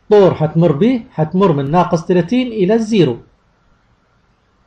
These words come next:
وهذه المرحلة اللي هو المثلث هذا، الناقص ثلاثين إلى الزيرو،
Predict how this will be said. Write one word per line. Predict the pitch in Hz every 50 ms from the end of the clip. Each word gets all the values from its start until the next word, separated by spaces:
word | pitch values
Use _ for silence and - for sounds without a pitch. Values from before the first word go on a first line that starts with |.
| _ _ _ _ _ _ _ _ _ _ _ _ _ _ -
وهذه | 147 131 147 214 262 262 254 247
المرحلة | 233 220 226 208 165 160
اللي | 165 160
هو | 156 170 170
المثلث | 156 147 147 - 165 151 147 139 - 135
هذا، | 139 156 196 240 - - - - - _ _ _ _ _ _ _ _ -
الناقص | 127 123 131 175 190 180 - 160 -
ثلاثين | - 165 156 151 - 196 185 156 127 -
إلى | - 185 165 151
الزيرو، | 135 123 120 139 170 196 233 269 269